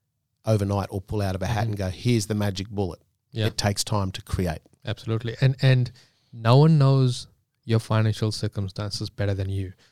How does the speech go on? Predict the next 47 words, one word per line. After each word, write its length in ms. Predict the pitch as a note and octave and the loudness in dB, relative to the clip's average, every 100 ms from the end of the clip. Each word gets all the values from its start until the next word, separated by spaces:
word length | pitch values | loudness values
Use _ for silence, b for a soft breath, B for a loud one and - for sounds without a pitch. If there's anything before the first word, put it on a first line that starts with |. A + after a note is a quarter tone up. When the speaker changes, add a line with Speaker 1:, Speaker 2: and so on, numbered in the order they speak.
| b A#2+ | b -12
Speaker 2:
Y-, 120 | G#2+ - | -6 4
only 280 | C3+ C#3 C3+ | 6 8 6
you 280 | B2 F3 | 6 6
know 280 | F3 C#3+ D3 | 6 4 4
whether 280 | B2+ A#2 A#2 | 2 2 0
you 320 | G#2+ A2+ B2 | 0 0 0
will 280 | A2 A#2+ A#2+ | 2 2 2
be 180 | A2+ A2+ | 0 -2
able 220 | G#2+ A2 | 0 -2
to 140 | - G#2 | -2 -4
repay 420 | G#2+ - A2+ G#2 | -4 -2 -2 0
that 220 | G2 - | -2 -2
loan 360 | G2+ G2 C#3+ - b b _ | -4 0 -2 -4 b b _
if 120 | A2 | -12
things 380 | - A2 G#2+ F#2 | -4 0 0 0
go 180 | G2 G2 | 0 0
sh-, 220 | - - - | 0 -2 -2
uh, 180 | G2+ G#2 | 0 0
go 140 | G#2 | -2
pear-shaped. 360 | G2+ G#2+ G#2 G#2+ | 0 2 4 4
Speaker 1:
Go 60 | A2+ | 2
pear-shaped. 360 | G#2 - G2 | 4 2 0
Speaker 2:
Yeah? 60 | A2 | 0
Speaker 1:
That's 140 | B2+ | 4
gonna 160 | D3+ C#3+ | 6 6
go 120 | A#2+ | 6
all 160 | B2+ C#3+ | 8 8
the 60 | |
way 100 | D3 | 8
back 200 | B2+ C3 | 8 6
to 80 | - | 6
responsible 480 | A#2+ - A#2 A#2 A2+ | 4 4 2 4 6
lending. 240 | A#2 A2 F#2+ | 6 4 4
Speaker 2:
Yes, 200 | - A2 | 2 2
Speaker 1:
You 80 | A2+ | 2
watch 120 | G#2+ | 0
Speaker 2:
that's 100 | - | 2
Speaker 1:
the 60 | G#2+ | 2
Speaker 2:
right. 60 | |
Yeah. 60 | F#2+ | 2
Speaker 1:
argument. 240 | F#2+ F2 | 0 4
Speaker 2:
So, 160 | C3+ C#3+ | 6 6
so 260 | E3 D#3+ - | 4 2 2
is 300 | F3 A3+ G3+ | 4 4 6
responsible 580 | D#3 - D#3+ F3 - C#3+ | 4 4 6 4 6 4
lending 520 | B2 C3+ C3+ B2+ A#2+ | 6 6 6 6 4
is 520 | A#2+ A#2 A#2 A2 - | 4 6 6 6 2